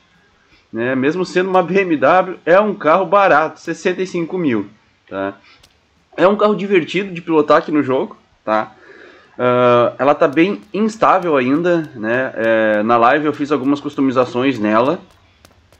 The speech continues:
mas ela ainda não tá pronta. E hoje nós vamos finalizar essa belezinha aqui. Pra quem recém tá começando, o lixão fica exatamente aqui, ó. Aqui fica o lixão,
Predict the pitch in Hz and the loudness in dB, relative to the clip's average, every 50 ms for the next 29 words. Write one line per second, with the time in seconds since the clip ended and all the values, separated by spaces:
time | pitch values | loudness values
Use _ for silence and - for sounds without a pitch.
0 | _ _ _ _ _ - 113 120 123 120 127 147 151 156 156 160 156 160 165 185 | _ _ _ _ _ -4 0 0 2 4 4 4 4 4 2 2 0 2 2 2
1 | 190 185 147 135 110 101 101 113 123 147 170 175 147 135 139 151 165 180 180 185 | 0 2 2 0 0 0 0 -2 -2 0 2 4 6 6 6 6 4 2 0 -2
2 | 185 175 170 175 160 165 156 160 156 - - 156 165 175 165 165 180 175 147 117 | -2 -2 -2 0 0 0 -2 -2 -4 -4 -6 -6 -2 0 0 0 0 0 0 2
3 | 123 131 151 - - 160 135 107 127 139 143 147 139 120 117 113 123 139 147 143 | 0 0 0 0 -2 -2 -2 0 -2 0 2 0 0 0 -2 -2 -2 -2 -2 -2
4 | 143 - 95 82 78 - _ _ _ - - - - - - - - _ _ _ | -4 -8 -10 -10 -10 -12 _ _ _ -20 -20 -20 -20 -20 -20 -20 -20 _ _ _
5 | - 156 160 - 240 277 262 226 - 220 214 208 - 202 170 139 120 - 143 160 | -2 -2 0 2 0 0 0 0 -2 -2 -2 -2 -2 0 0 -2 0 2 0 0
6 | 190 180 135 104 95 - - _ 151 165 180 170 - - 156 151 180 185 - 175 | 2 0 -4 -6 -6 -10 -8 _ -4 -2 -2 -2 0 0 2 2 2 0 -4 -2
7 | - 165 139 160 180 180 208 190 160 156 160 156 - - - - - 139 160 165 | -2 0 2 2 2 2 2 2 2 2 0 -2 -4 -10 -8 -4 -2 -2 -2 -4
8 | - - - 113 101 80 78 80 - _ _ _ _ _ _ _ _ _ _ _ | -8 -12 -8 -6 -6 -6 -6 -10 -14 _ _ _ _ _ _ _ _ _ _ _
9 | _ _ _ _ _ _ _ _ _ _ _ _ _ _ _ _ _ _ _ _ | _ _ _ _ _ _ _ _ _ _ _ _ _ _ _ _ _ _ _ _
10 | _ _ _ _ _ _ _ _ _ _ _ - _ _ _ _ _ _ _ _ | _ _ _ _ _ _ _ _ _ _ _ -20 _ _ _ _ _ _ _ _
11 | _ _ - - - - - _ _ _ _ _ _ _ _ _ _ _ - 127 | _ _ -20 -20 -20 -20 -20 _ _ _ _ _ _ _ _ _ _ _ -2 0
12 | 160 170 - - - 175 202 220 240 240 233 - - - - 170 180 185 185 - | 0 0 -4 -8 -10 -8 -6 -6 -6 -8 -12 -18 -12 -6 -6 -4 -4 -6 -2 0
13 | 202 202 185 - - - - 139 151 156 147 - - 147 160 - - 175 139 104 | 2 2 2 0 -4 -4 0 0 0 0 -2 -4 -6 -6 -6 0 2 4 4 4
14 | 87 | 2